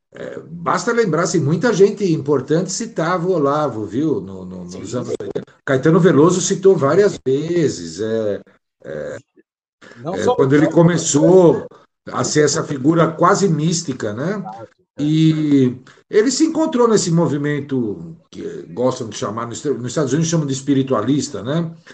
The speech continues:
Speaker 1: Que é um movimento de direita e, e com alguns gurus aí, ele é um dos três principais. Até, eh, o estudo desse movimento nos Estados Unidos, o último livro que saiu, vocês vão me perdoar, mas eu não vou lembrar o nome do autor, mas um autor importante,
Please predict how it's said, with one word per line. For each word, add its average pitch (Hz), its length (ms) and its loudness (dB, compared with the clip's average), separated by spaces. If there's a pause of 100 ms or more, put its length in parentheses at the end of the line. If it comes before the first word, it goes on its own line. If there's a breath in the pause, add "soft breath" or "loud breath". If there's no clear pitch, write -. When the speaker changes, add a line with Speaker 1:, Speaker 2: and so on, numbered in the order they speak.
(300 loud breath)
Speaker 1:
Que - 80 -6
é 127 40 4
um 131 60 0
movimento 131 520 2
de 123 80 0
direita 135 960 4
e, 98 720 -6
e 85 60 -14
com 131 180 -6
alguns 131 360 -2
gurus 127 540 4
aí, 127 460 4
ele 139 340 2
é 143 160 4
um 170 160 0
dos 131 220 -2
três 147 260 0
principais. 143 640 -4
Até, 156 500 -2 (520 loud breath)
eh, 101 200 -8
o 127 140 0
estudo 147 480 0
desse 156 300 2
movimento 123 560 -2
nos 123 100 -4
Estados 131 300 -2
Unidos, 123 320 -4
o 131 80 0
último 139 320 -2
livro 127 160 0
que - 80 -10
saiu, 135 280 2
vocês 135 220 -4
vão 147 120 -2
me 143 80 -4
perdoar, 131 380 0
mas 139 200 -4
eu 135 40 2
não 135 120 -4
vou 127 160 -2
lembrar 131 300 -2
o 131 60 -2
nome 123 240 -4
do 110 120 -4
autor, 139 400 -2
mas 117 180 -6
um 120 80 -8
autor 120 300 -2
importante, 139 680 -2